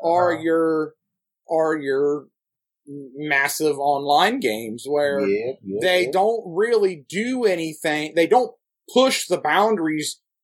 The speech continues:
Speaker 1: or introduce anything like single players do. Instead, they're almost, they feel, and they do good at it, or some do good at it, but they're, they feel like, to me, they're a cash grab.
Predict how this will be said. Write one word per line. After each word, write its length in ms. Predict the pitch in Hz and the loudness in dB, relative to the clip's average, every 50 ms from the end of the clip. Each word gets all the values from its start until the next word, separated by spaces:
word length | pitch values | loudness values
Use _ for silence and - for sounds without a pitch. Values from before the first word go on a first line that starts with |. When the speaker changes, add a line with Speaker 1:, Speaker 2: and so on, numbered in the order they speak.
| _ _ - | _ _ 2
Speaker 1:
or 180 | 170 175 165 - | 2 2 2 2
introduce 680 | 202 190 180 170 165 156 143 - 233 269 269 294 - - | 0 0 0 0 -2 -4 -2 0 2 2 2 0 0 0
anything 520 | 175 175 170 160 147 - 156 143 147 151 | -2 -2 -2 -2 -4 -2 -2 -2 -2 -2
like 200 | 143 135 123 - | -2 -2 -2 -2
single 420 | - - - 285 277 277 254 233 | -4 -2 0 0 2 4 2 2
players 480 | 226 - - 151 131 123 117 113 120 - | 2 2 0 2 2 2 2 0 -2 -6
do. 240 | - 127 120 113 104 98 | -6 -4 -4 -4 -4 -6
Instead, 600 | 135 135 135 - - - - 220 233 240 233 - | -8 -8 -6 -6 -4 0 0 2 2 2 2 0
they're 200 | 180 160 160 175 | 0 -2 0 2
almost, 400 | 185 202 202 190 180 175 175 - | 0 0 0 0 -2 -2 -2 -2
they 120 | 175 156 151 - - | -4 -4 -4 -6 -8
feel, 440 | 208 202 202 196 196 185 180 - _ _ _ _ _ | -4 0 2 2 2 0 -2 -4 _ _ _ _ _
and 240 | - 233 240 233 - _ _ 160 | -4 -4 -4 -4 -6 _ _ -2
they 220 | 151 220 220 220 | 0 0 0 0
do 260 | 175 170 240 233 208 156 - | -2 -4 -4 -4 -4 -6 -2
good 280 | - 320 359 403 381 - | 0 2 2 2 2 2
at 260 | 160 127 107 101 98 | 2 2 0 0 -2
it, 180 | 117 127 - _ | -4 -6 -6 _
or 200 | - 170 165 151 - | -2 0 0 0 -2
some 380 | - - - - 233 226 214 185 | -4 -4 0 2 2 2 2 0
do 200 | 143 147 135 127 | -2 -4 -4 -2
good 260 | 113 127 127 117 110 | 0 2 2 2 0
at 220 | 104 90 92 101 | -2 -4 -4 -4
it, 120 | 120 120 - - _ _ _ _ _ _ _ _ _ _ _ _ _ | -4 -4 -4 -6 _ _ _ _ _ _ _ _ _ _ _ _ _
but 180 | 147 190 190 190 | 0 0 2 2
they're, 320 | 190 185 185 180 180 175 170 | 2 2 2 2 0 -2 -2
they 120 | 175 170 | -2 -2
feel 280 | 175 - - 233 233 226 | -2 -2 0 2 2 4
like, 260 | 208 180 170 165 - - | 4 2 0 0 -2 -6
to 80 | 180 | -2
me, 440 | 180 214 233 208 175 170 175 160 _ _ _ _ _ | 0 2 2 2 2 0 -4 -6 _ _ _ _ _
they're 220 | - 175 175 175 165 | 0 2 2 2 2
a 80 | 156 | 0
cash 400 | - - - 339 339 320 320 - | -2 -2 0 2 2 2 2 -2
grab. 340 | - 143 127 95 80 78 - | -2 -2 -2 -2 -2 -6 -10